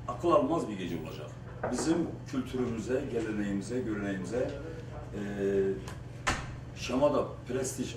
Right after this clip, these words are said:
ailesi gerçekten, ee, çok sahip çıkıyor.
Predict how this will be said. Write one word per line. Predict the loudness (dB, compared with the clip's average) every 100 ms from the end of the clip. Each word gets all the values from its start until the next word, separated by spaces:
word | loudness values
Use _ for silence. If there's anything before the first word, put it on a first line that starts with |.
| -2
ailesi | -2 -2 -4 -2
gerçekten, | -2 -2 -6 -4 -4
ee, | -4 -8 -6 -6 -6 -6 -6
çok | -6 -6 -10 -10 -10
sahip | -8 -6 -4 -4
çıkıyor. | -4 -8 -8